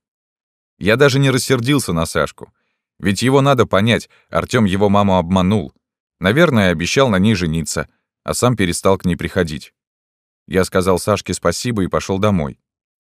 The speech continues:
Но далеко не отошёл, а выбежал на бульвар — нашёл высохшую лавочку, сел и развернул пакет.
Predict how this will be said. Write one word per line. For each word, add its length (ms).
Но 220
далеко 380
не 100
отошёл, 520
а 120
выбежал 500
на 100
бульвар — 420
нашёл 420
высохшую 540
лавочку, 520
сел 340
и 140
развернул 460
пакет. 420